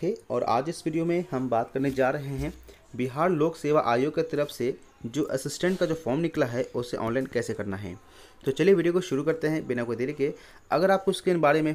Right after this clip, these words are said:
फुल नोटिफिकेशन जानकारी लेना है, डिस्क्रिप्शन में लिंक है उसका, आप जाके इस वीडियो को भी देख सकते हैं। तो डिस्क्रिप्शन में लिंक है, वहाँ पे जाइएगा, आपके सामने ये पेज ओपन होगा जहाँ पे आप देख पा रहे हैं बीपीएससी असिस्टेंट करके ऑप्शन आ रहा है, जहाँ पे अप्लाई ऑनलाइन का ऑप्शन देखने को मिल रहा होगा।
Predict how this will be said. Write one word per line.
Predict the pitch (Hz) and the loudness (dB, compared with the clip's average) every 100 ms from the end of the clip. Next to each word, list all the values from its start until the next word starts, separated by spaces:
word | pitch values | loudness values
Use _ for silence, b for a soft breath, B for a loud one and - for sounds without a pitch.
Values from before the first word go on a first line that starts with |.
| 151 | -2
फुल | - | -2
नोटिफिकेशन | 156 143 139 135 139 131 | -2 -2 -2 -2 -2 -2
जानकारी | 120 123 117 | -2 -2 -4
लेना | 113 120 143 | -2 0 0
है, | 143 143 | -4 -4
डिस्क्रिप्शन | 143 - 160 160 180 | -6 -4 -6 -2 -2
में | |
लिंक | 156 143 143 | 0 -2 0
है | 139 | -2
उसका, | - 131 | 0 0
आप | 120 | 0
जाके | 123 123 117 110 | -2 -4 -6 -6
इस | 131 - | -8 -6
वीडियो | 120 113 | -4 -2
को | |
भी | 139 | -4
देख | 123 - | -2 -4
सकते | 98 - | -4 -10
हैं। | 101 92 - B B B B B | -10 -10 -16 B B B B B
तो | 147 | -4
डिस्क्रिप्शन | 170 - 185 190 | -2 2 2 2
में | 214 | 2
लिंक | 196 196 | 2 2
है, | 190 | 0
वहाँ | 160 | 0
पे | 160 | -2
जाइएगा, | 139 139 151 | 0 0 2
आपके | 147 147 | 0 -2
सामने | 151 147 127 | -6 -4 -2
ये | 143 | -2
पेज | 156 151 | -2 -2
ओपन | 151 151 | -2 -2
होगा | 156 139 - B B | -2 -4 -6 B B
जहाँ | 120 147 190 | -4 -2 2
पे | 196 | 2
आप | |
देख | 165 175 | 2 2
पा | 165 | 4
रहे | 156 | 2
हैं | 147 160 - - | 0 -4 -10 -6
बीपीएससी | 131 151 156 156 202 | -6 0 0 2 0
असिस्टेंट | 165 165 - 175 | 0 -2 -2 -2
करके | 160 151 | -2 2
ऑप्शन | 139 - | 2 2
आ | 151 | 2
रहा | 143 135 | 2 2
है, | - B B | 0 B B
जहाँ | 120 143 170 | -4 0 2
पे | 175 | 4
अप्लाई | 131 151 156 | 2 4 2
ऑनलाइन | - 131 139 | 2 0 2
का | 131 | 2
ऑप्शन | 120 147 | 2 2
देखने | 127 127 | -2 -2
को | 143 | 0
मिल | 139 110 | 0 2
रहा | 101 | 0
होगा। | 101 101 | 2 0